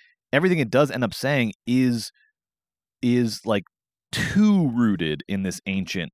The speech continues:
mythology. It, 'cause what it ultimately is saying is things about, like, lineage and thing. I'm like, "I don't give a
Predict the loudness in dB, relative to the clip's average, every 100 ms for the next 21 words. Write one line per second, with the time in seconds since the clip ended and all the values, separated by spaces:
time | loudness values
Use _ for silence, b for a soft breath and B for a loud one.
0 | _ -12 -8 -4 -4 -6 -10 -12 -16 B
1 | B -2 -2 0 2 2 4 2 0 0
2 | 0 0 -2 -2 -2 -6 -8 -6 -2 -2
3 | -2 -6 -10 _ _ -10 -6 -4 -4 -4
4 | -6 -8 -10 -6 -6 -2 -4 -4 -8 -10